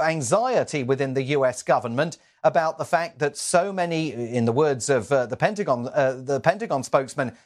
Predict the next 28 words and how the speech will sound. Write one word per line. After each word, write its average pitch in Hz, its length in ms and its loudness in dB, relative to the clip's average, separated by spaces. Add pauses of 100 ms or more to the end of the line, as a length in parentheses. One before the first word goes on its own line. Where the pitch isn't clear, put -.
(100)
thousands 175 840 0
of 135 100 2
isis 131 440 0
K 131 260 2
fighters 131 640 0 (260)
have 156 160 4
been 147 220 0
released 151 420 0
from 143 240 0
jails 147 560 0
by 151 500 2
the 139 120 0
Taliban. 135 680 0 (260)
The 147 100 4
Haqqani 175 760 0
network 139 600 2
now 156 260 2
operating, 151 760 0 (240)
uh, 151 200 4
with 165 280 0
impunity 160 800 0
on 143 180 0
the 135 80 0
streets 135 480 -2
of 156 160 -2
Kabul, 151 560 2
and 165 180 0
some 233 480 0